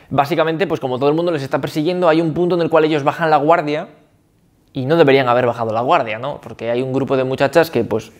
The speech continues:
pues saben quiénes son perfectamente y saben que hay que matar a esos muchachos, ¿no? Entonces es una situación que dices, "Guau, estos chavales no van a estar seguros, no van a estar libres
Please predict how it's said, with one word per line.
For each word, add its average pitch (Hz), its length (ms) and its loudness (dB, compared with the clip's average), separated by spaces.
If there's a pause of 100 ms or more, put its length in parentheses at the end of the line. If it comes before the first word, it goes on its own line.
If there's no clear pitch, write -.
(260)
pues 110 240 -2
saben 131 240 0
quiénes 127 280 -2
son 135 120 -8
perfectamente 127 500 -4
y 147 60 -2
saben 131 260 -2
que 123 100 -2
hay 120 100 2
que 127 120 -2
matar 127 280 2
a - 20 2
esos 135 180 -4
muchachos, 131 460 -8
¿no? 143 140 -14 (320)
Entonces 180 320 -4
es 196 120 -2
una 196 140 0
situación 160 520 2
que 180 100 2
dices, 135 360 -2
"Guau, 131 300 2
estos 131 160 -12
chavales 135 320 -2
no 139 100 -4
van 139 120 -2
a - 20 -2
estar 127 220 -2
seguros, 147 640 0
no 151 80 -2
van 151 80 2
a 151 40 2
estar 143 200 0
libres 156 400 0